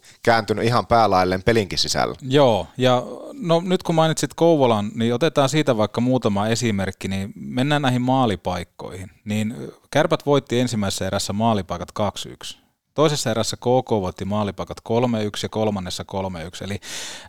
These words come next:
Speaker 2: ö, kokonaisvaltaisesti K K voitti maalipaikat ottelussa seitsemän neljä numeroin.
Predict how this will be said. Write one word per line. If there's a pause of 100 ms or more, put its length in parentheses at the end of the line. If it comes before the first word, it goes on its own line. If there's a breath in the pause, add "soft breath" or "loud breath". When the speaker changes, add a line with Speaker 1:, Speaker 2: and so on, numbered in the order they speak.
(320)
Speaker 2:
ö,
kokonaisvaltaisesti
K (240)
K (440)
voitti
maalipaikat
ottelussa
seitsemän
neljä
numeroin.